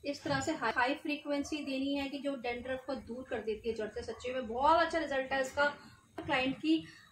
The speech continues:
अच्छे से sectioning comb से जो है बाल इस तरह से निकाल निकाल के client को इस तरह से massage देती हैं पूरे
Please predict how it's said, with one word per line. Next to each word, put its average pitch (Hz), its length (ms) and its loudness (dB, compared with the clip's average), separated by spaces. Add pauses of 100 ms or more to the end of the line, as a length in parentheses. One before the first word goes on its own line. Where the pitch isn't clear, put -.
अच्छे - 460 2
से 370 180 4
sectioning 302 580 2
comb 269 280 0
से 285 220 -4
जो 262 180 2
है 262 240 2 (460)
बाल 247 320 8
इस - 160 -6
तरह 247 140 0
से 277 140 -6
निकाल 226 420 2
निकाल 220 380 0
के 240 220 0 (100)
client 208 460 0
को - 60 -2
इस - 160 -4
तरह 208 140 -4
से 233 220 -6
massage 214 380 0
देती 262 380 0
हैं 311 140 2 (380)
पूरे 311 240 4